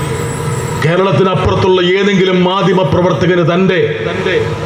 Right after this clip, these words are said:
പേന ഏതെങ്കിലും വ്യക്തിക്കെതിരെ ചൂണ്ടാനുള്ള തന്റെ ഇടമുണ്ട്. കോവിഡ് കാലഘട്ടത്തില് പരിശുദ്ധ ഗംഗാ നദിയില് നമ്മുടെ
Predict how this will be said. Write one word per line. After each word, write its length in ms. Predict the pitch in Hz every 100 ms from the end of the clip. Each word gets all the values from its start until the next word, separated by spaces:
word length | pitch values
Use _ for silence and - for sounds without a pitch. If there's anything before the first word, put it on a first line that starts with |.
| - 127
പേന 500 | 165 180 190 180 135 - 170 185 190 135
ഏതെങ്കിലും 500 | 180 196 175 180 165
വ്യക്തിക്കെതിരെ 560 | 170 - 185 175 165 160
ചൂണ്ടാനുള്ള 800 | - 180 165 160 160 151 151 151
തന്റെ 200 | 156 151
ഇടമുണ്ട്. 360 | 143 120 101 151 151 151 127 - - - - - - - - - - - -
കോവിഡ് 500 | 160 170 190 180 175
കാലഘട്ടത്തില് 720 | 175 185 185 190 165 175 175 190 - 180 185 170 185 190 - - - - - - - - - - - - -
പരിശുദ്ധ 480 | 160 190 - 208 147
ഗംഗാ 460 | 156 180 196 202 196
നദിയില് 540 | 190 185 185 170 110 82 - 156
നമ്മുടെ 540 | 139 151 147 123 -